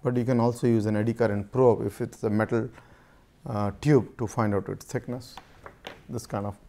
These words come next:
been done. So, this mode of operation can be either absolute or differential,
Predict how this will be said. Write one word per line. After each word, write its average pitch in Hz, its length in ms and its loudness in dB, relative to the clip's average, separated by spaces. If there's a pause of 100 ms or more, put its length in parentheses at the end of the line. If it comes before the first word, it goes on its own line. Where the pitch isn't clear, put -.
been 117 160 -10 (200)
done. 104 200 -6 (2000)
So, 151 180 6
this 143 240 4
mode 139 280 4
of 143 120 4
operation 135 540 2 (380)
can 107 220 -2
be 107 80 0
either 110 280 2
absolute 117 540 0
or 113 60 0
differential, 113 640 -4